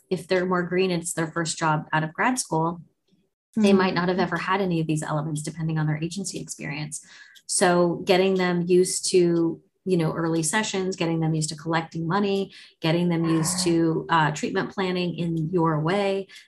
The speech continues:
Speaker 1: that just takes time. So you've gotta be, you've got to build in some buffer to, um, to help them and cultivate,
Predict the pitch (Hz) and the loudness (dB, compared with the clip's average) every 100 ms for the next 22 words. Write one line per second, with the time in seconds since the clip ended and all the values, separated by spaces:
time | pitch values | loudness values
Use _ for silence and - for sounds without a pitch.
0 | - - 156 220 - 175 175 - 294 349 | -6 -6 -4 -8 -6 -6 -6 -4 -2 -2
1 | 156 147 - 175 175 185 190 190 196 190 | -4 -2 0 2 2 0 0 0 0 2
2 | 190 185 180 - _ 185 180 175 170 156 | 4 6 4 -2 _ -6 -6 -4 -4 -4
3 | - - 175 160 165 175 175 170 165 160 | -10 -2 0 0 0 0 2 0 0 -2
4 | 160 160 165 175 - 160 - 170 160 156 | 0 0 -2 -4 -4 -6 -6 -2 0 0
5 | - 165 151 151 151 156 - _ - 220 | -2 -4 -2 -2 -4 -8 -12 _ -8 -6
6 | - 247 - - - - 175 190 202 190 | -2 -4 -6 -10 -10 -6 -6 -2 -4 -2
7 | 175 - | -4 -6